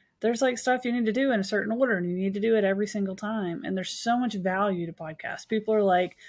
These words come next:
"Oh, what's the size of your audience? How many downloads do you have? How many," like,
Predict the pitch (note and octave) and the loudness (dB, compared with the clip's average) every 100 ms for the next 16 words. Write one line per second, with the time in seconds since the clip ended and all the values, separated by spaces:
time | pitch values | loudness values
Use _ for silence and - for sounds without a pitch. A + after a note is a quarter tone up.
0 | - - A#3+ B3 A#3+ A#3+ A#3 G#3+ G#3 G#3 | -14 -4 2 2 2 -2 2 6 6 4
1 | G3+ G3+ F#3+ G3 G3 G3 F#3+ F#3+ - G3+ | 2 2 2 2 4 4 4 2 0 0
2 | G#3 G3 F#3 F#3+ G3 G3 F#3 G3+ G3+ G3 | 0 2 2 4 4 2 2 2 4 4
3 | G3 F#3 F#3 F#3+ F#3+ - G3 G3+ G3+ G3+ | 4 6 6 6 4 2 0 2 2 2
4 | F#3+ F3+ | 2 0